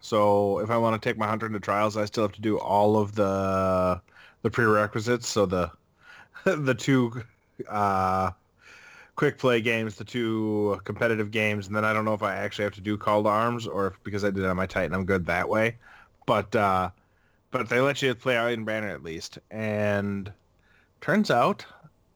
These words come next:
it is super fun. And I was running lame Arc Strider because I hadn't unlocked any of the other stuff really on my, my hunter. So, uh, I can imagine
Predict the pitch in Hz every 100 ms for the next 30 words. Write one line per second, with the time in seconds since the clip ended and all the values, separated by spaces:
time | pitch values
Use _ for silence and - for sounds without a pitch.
0 | _ - 131 135 139 135 - - 131 123
1 | 135 156 127 95 110 123 139 131 127 127
2 | 120 117 110 104 _ _ _ _ _ _
3 | 107 113 120 123 120 104 107 131 - 101
4 | 98 95 98 104 110 107 110 110 107 107
5 | - 107 113 113 113 113 107 104 101 107
6 | 110 - - 92 - 101 101 95 95 -
7 | _ - 101 98 101 98 95 98 95 _
8 | _ _ - - 107 92 98 98 92 98
9 | - 107 95 95 92 - - - - -
10 | - _ _ _ - - 95 95 92 92
11 | 82 107 117 110 110 113 120 117